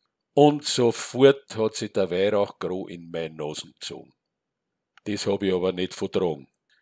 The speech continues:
Stand dabei ist mir schlecht worden. Wie der Blitz bin ich in die Sakristei gerannt und gleich weiter außer ins Freie. Es hat bis zur Kommunion gedauert, dass ich mich wieder in die Kirche eingetraut hab.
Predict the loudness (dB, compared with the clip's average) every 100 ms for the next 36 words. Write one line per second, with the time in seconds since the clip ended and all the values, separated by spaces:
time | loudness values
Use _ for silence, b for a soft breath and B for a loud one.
0 | _ -18 0 2 2 2 2 2 4 8
1 | 8 6 4 2 2 0 -2 -4 -12 -10
2 | -8 -10 _ _ _ _ _ _ _ _
3 | _ _ _ _ 2 6 6 4 2 2
4 | -4 -2 0 2 0 -2 -2 2 2 2
5 | 0 0 4 4 4 2 2 -4 _ _
6 | _ -12 -12 0 2 4 4 6 6 6
7 | 4 2 0 -2 -2 -6 -6 -2 0 -2
8 | -6 -12 _ _ _ _ _ _ -2 2
9 | 2 2 0 2 4 2 2 0 2 2
10 | 2 2 2 4 6 6 4 -2 _ _
11 | -4 0 0 0 -2 0 2 2 0 -2
12 | 0 2 2 2 2 -2 -2 -2 -4 -4
13 | -8 -8